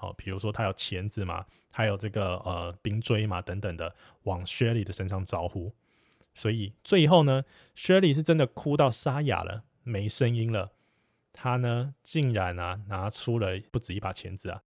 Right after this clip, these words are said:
多拿了几把出来，就往 Shirley 的这个下体夹下去。而且啊，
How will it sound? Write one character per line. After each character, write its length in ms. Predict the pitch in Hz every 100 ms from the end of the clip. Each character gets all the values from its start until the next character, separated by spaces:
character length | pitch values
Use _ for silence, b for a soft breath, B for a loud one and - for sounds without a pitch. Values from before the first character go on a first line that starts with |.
| _
多 180 | 196 202
拿 120 | 139
了 100 | 135
几 140 | 120
把 120 | 123
出 220 | - 113 101
来， 200 | 87 98 _ _ _ _
就 240 | - 185
往 180 | 113 95
Shirley 460 | 90 - 127 127 101
的 120 | 98
这 80 | 110
个 60 |
下 260 | 107 - 107
体 180 | - 98
夹 260 | - - 87
下 180 | 120 95
去。 280 | - 90 - _ _ _ _ _
而 120 | 120
且 240 | 139 - 98
啊， 200 | 85